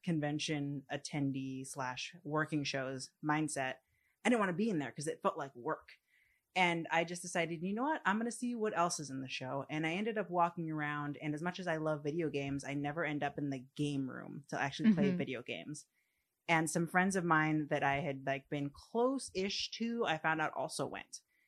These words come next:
Speaker 1: And so I ended up meeting them at the video game room.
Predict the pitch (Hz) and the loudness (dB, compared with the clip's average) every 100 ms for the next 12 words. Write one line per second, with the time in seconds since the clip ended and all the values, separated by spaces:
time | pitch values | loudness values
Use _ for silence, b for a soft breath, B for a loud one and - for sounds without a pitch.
0 | - 180 180 202 190 220 220 180 185 190 | -4 -2 2 4 4 2 2 0 2 0
1 | 180 165 185 160 147 - 151 147 - 147 | 2 4 4 4 2 0 -2 -2 -6 -8
2 | 143 139 147 240 262 151 143 135 127 113 | -6 -4 0 2 4 2 0 -2 -4 -6
3 | 127 | -8